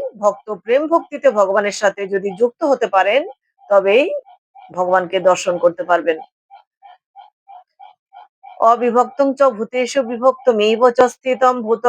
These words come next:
ভর্তির চ তৎ জ্ঞেয়ং রসেষ্ণ প্রভবিষ্ণু চ।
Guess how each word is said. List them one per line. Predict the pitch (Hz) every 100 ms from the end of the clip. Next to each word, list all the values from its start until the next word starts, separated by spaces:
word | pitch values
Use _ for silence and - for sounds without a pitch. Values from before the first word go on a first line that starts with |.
| 240
ভর্তির | 208 208 - 208 202 202 -
চ | 190 175
তৎ | 196 - 175
জ্ঞেয়ং | 170 190 190 196 196
রসেষ্ণ | 190 190 175 175 180 - 202 208
প্রভবিষ্ণু | 196 190 202 202 - 202
চ। | 185